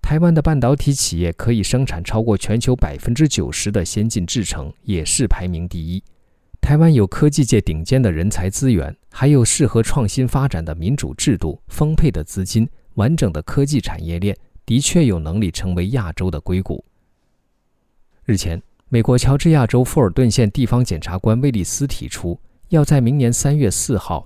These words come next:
对前总统川普和十八名共同被告开始审判。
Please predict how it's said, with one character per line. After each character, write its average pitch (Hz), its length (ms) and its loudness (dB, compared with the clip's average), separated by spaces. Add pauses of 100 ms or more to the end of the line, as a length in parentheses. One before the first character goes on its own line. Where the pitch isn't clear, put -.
对 131 140 4
前 120 240 0
总 147 200 0
统 85 180 -2
川 143 240 2
普 - 280 -4
和 - 220 -2
十 135 200 0
八 151 180 2
名 107 200 2
共 127 200 0
同 - 180 -2
被 104 140 2
告 82 220 -4
开 98 240 -4
始 - 180 -6
审 - 220 -8
判。 87 180 -2